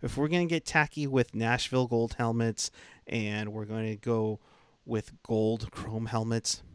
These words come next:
at this point, let's just rip it off. I mean,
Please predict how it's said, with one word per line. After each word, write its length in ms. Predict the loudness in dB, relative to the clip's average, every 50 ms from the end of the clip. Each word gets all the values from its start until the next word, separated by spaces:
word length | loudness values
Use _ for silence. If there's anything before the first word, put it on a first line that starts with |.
| -20 _ -6
at 200 | -4 -4 -4 -4
this 200 | -4 -2 -2 -2
point, 320 | -2 0 0 0 0 0 -4 -10 -20 _ _ _ _ _ _ _ _ _ _ _ _ _ _ _ _ _ _ 0
let's 240 | 0 0 0 0
just 300 | -2 -2 -2 -2 -2 0
rip 180 | -2 -2 0 0
it 80 | 0 0
off. 300 | 2 0 0 -2 -6 -18 -20 -20 -20 -20 _ _
I 120 | -2 0 0
mean, 320 | 0 0 0 -2 -6 -8